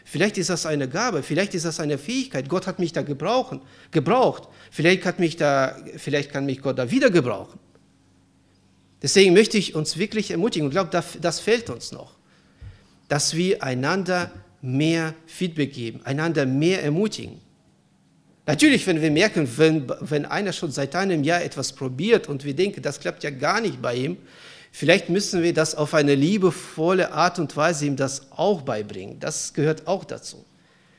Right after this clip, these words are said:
Aber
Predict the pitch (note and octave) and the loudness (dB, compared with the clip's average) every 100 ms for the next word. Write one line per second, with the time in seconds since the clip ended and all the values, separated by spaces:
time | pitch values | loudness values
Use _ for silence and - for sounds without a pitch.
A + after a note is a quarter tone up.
0 | _ _ _ _ _ _ _ _ _ _ | _ _ _ _ _ _ _ _ _ _
1 | _ _ _ _ _ _ _ _ _ - | _ _ _ _ _ _ _ _ _ -20
2 | - - - _ _ _ _ _ - _ | -20 -20 -20 _ _ _ _ _ -20 _
3 | _ _ _ - _ _ _ _ - C3 | _ _ _ -20 _ _ _ _ -6 0
4 | C3 B2+ B2+ | 2 2 2